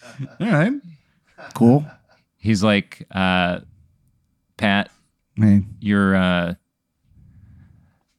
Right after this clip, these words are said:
Speaker 2: you just woke up from, uh, like, a comatose state.
Speaker 1: Okay.
Speaker 2: You were, you turned into a werepat.
Speaker 1: Yeah.
Speaker 2: And,
Speaker 1: Yeah, I
Speaker 2: uh,
Speaker 1: know.
Speaker 2: yeah.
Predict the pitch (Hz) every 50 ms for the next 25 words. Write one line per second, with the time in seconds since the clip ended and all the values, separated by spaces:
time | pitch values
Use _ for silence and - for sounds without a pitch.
0 | _ _ _ - 113 101 101 85 101 104 - - 104 95 - 98 95 95 - _
1 | _ _ _ _ - - - - - 104 98 95 92 92 90 87 82 85 _ _
2 | _ _ _ _ _ _ _ _ _ _ _ _ _ _ _ _ - 98 92 87
3 | 85 85 - 80 92 - 95 90 - _ _ _ - 160 - _ _ _ _ -
4 | - 107 98 92 92 - 98 92 90 - - - 92 90 92 - - _ _ _
5 | _ _ _ _ _ - 98 104 110 113 107 101 110 123 139 92 95 95 92 92
6 | 92 87 87 87 85 82 _ _ _ - - _ _ _ _ _ _ _ _ _
7 | - 101 - - 107 98 92 92 92 90 82 85 87 87 - - 95 101 104 104
8 | - _ - 113 127 123 113 92 87 87 85 - _ _ _ _ _ _ _ _
9 | _ _ _ _ _ _ _ _ _ _ _ _ _ _ _ _ _ _ - -
10 | 90 87 82 80 80 82 101 101 104 110 110 98 92 90 87 87 - _ _ _
11 | _ - 90 80 73